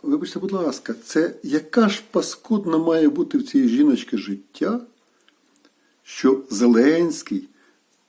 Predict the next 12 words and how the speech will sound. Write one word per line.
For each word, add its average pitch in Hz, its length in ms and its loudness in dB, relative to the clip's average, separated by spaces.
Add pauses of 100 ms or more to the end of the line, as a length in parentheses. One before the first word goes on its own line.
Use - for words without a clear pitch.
з 104 120 -4
його 120 200 4
зрадами, 135 760 2
з 101 100 0
його 120 240 2
війною, 131 920 4 (580)
з 113 240 2
його, 135 800 6 (2250)
е, - 60 -4
е, 113 600 2 (640)
к-, 131 260 4
корупціонерами — 147 1080 4